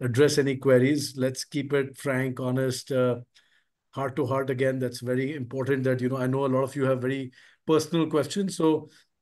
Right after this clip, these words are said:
if we don't go to extremely personal questions, like, you know, if you do, I don't expect students to be putting their, or applicants to be putting their whole profiles out here.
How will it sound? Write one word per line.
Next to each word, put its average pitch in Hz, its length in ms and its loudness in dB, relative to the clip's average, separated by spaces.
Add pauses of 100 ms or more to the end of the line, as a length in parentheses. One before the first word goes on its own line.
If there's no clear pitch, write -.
(100)
if 135 220 -8
we 202 80 -2
don't 185 240 2
go 185 100 4
to 196 260 -2 (140)
extremely 165 520 -6
personal 160 420 -4
questions, 151 320 -2
like, 143 100 0
you 139 60 -8
know, 147 100 -4
if 139 140 -6
you 139 40 -10
do, 151 300 -8
I 131 120 -4
don't 147 240 2
expect 147 360 -2
students 143 360 -4
to 147 80 -6
be 135 120 0
putting 135 320 4
their, 127 360 4 (340)
or 127 80 -4
applicants 127 460 -2
to 147 60 -4
be 135 80 -2
putting 135 280 -2
their 131 160 0
whole 131 200 0
profiles 131 520 -4
out 143 160 -2
here. 175 280 0